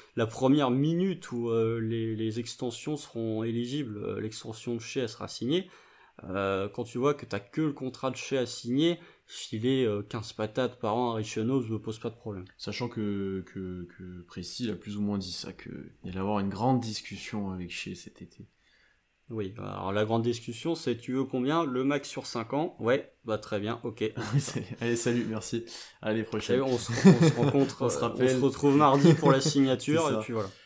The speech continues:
Speaker 2: Euh, Holmes, il a vingt-sept ans, du coup, il est pas dans le projet de futur pour moi. Alors oui, effectivement, ce serait pas un jeune à développer, mais ça serait un complément des autres. Euh, un peu comme Kenrich Williams pourrait l'être, par exemple.
Speaker 1: Kenrich
Speaker 2: Euh,
Speaker 1: Williams, il a quoi ? Il a vingt-six ans, Kenrich ?
Speaker 2: Ouais, c'est ça, vingt-six.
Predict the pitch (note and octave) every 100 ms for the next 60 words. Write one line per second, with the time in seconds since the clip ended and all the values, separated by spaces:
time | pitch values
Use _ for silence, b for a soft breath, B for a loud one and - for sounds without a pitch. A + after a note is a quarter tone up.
0 | B B G#2 A#2 D3+ D3 A#2+ A2+ A2+ B2
1 | - C#3 C3 A2 B2+ G#2+ A#2+ A#2+ A2+ -
2 | A2+ A2+ - G#2+ G#2 - G#2 B2+ - G#2+
3 | G#2+ B2+ A#2+ G#2+ - B2 B2 F#2+ - F2+
4 | A2 G#2 F#2+ A2 G#2+ G2 G2 F#2 G2 F#2
5 | - - C3 A2+ F#2+ - F#2+ - G#2+ F#2+
6 | F#2 - A2 G#2 A2 A2 A2 G#2+ G#2+ A#2
7 | A2+ - - - b b b b b -
8 | F2 F2+ F2+ F#2 A2+ A2 G#2+ G#2+ G#2+ G#2+
9 | - G#2+ A2 A2 - - G2+ G#2 G#2 -
10 | - - F#2 F2+ F2+ E2+ - _ _ _
11 | _ _ _ - G#2 G#2+ E2+ G#2+ E3 F3
12 | - G#2+ A2 C#3 G#2 G2 A2 A2 - D#3+
13 | G#3 A3 G3 G#2 - A2 - F#2+ F#2+ F2+
14 | - - -